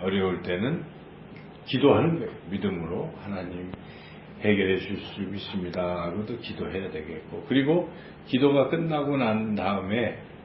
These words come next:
우리의 이 마음의 자세, 모세가 기도, 기도를 끝낸 뒤에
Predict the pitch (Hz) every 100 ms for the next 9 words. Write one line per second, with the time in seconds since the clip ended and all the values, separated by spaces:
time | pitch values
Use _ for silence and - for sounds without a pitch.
0 | - - 113 113 117 110 107 104 98 95
1 | 95 95 90 95 82 - 80 - - -
2 | - 98 95 95 92 95 90 101 101 98
3 | 92 - 101 104 95 117 113 107 101 90
4 | 95 101 127 151